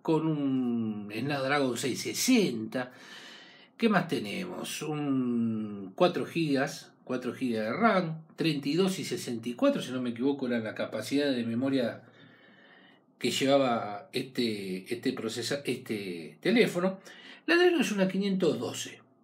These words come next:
La pantalla es cinco punto noventa y nueve, seis pulgadas, no hinché los cocos. Te darás cuenta que los bordes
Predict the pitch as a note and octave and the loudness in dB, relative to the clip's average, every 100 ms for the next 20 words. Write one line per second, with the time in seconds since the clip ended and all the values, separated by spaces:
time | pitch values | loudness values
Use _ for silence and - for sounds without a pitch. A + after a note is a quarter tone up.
0 | _ _ _ _ _ _ - - - - | _ _ _ _ _ _ -20 -20 -20 -8
1 | - A#3+ B3+ C4+ - A3 F#3 - A3+ F3 | -2 2 2 4 4 6 4 2 0 0
2 | - G3 F#3 D#3+ C3 B2 A#2 A#2+ A#2+ A#2 | -2 0 2 2 0 -2 -2 0 0 0
3 | G2+ G#2+ - D#3 A#2+ - F#2 G#2+ G#2+ F#2+ | -2 0 4 4 2 -2 -6 -4 -4 -2
4 | A#2 A2+ C3 A2+ F#2+ G#2+ G#2+ G2 F#2 - | -2 0 -2 -2 -4 -6 -8 -8 -14 -18
5 | - - - - C#3+ D#3 D#3+ F3 D#3 D3 | -18 -18 -20 0 2 4 2 0 2 0
6 | - C#3 C#3 - - _ _ - _ - | 2 2 2 -4 -18 _ _ -20 _ 0
7 | C3 C#3+ C3 C3 B2+ D#3+ D#3+ - | 4 6 4 4 2 2 0 -6